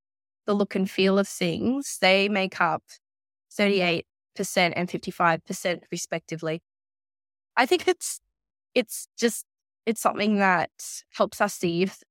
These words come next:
something's safe to engage with or not. Um, and not just safe, but also someone that's trustworthy and dependable, and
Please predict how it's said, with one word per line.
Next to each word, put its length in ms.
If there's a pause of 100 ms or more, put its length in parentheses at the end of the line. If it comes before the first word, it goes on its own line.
(160)
something's 360
safe 260
to 140
engage 420
with 200
or 100
not. 380 (520)
Um, 460
and 100
not 180
just 440 (280)
safe, 400 (260)
but 300
also 760 (140)
someone 280
that's 140
trustworthy 540
and 80
dependable, 720
and 340